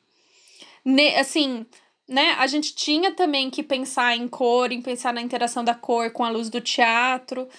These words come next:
mas ter essa, esse olho a mais no meio do caminho, que é a câmera, faz uma diferença absurda.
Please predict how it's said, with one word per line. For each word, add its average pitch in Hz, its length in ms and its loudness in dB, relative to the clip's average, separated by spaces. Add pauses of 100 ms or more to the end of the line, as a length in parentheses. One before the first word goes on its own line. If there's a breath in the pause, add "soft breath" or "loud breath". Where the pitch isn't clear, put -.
(320 loud breath)
mas 247 720 -6 (600)
ter 285 120 6
essa, 320 360 4 (300)
esse 262 420 -2
olho 277 520 6
a 247 120 0
mais 240 360 0
no 247 100 -4
meio 233 160 -4
do 226 60 -8
caminho, 226 400 -4
que 240 100 -4
é 226 40 6
a 233 60 0
câmera, 262 640 0
faz 254 460 -2
uma 392 100 -2
diferença 381 460 0 (180)
absurda. 269 640 -6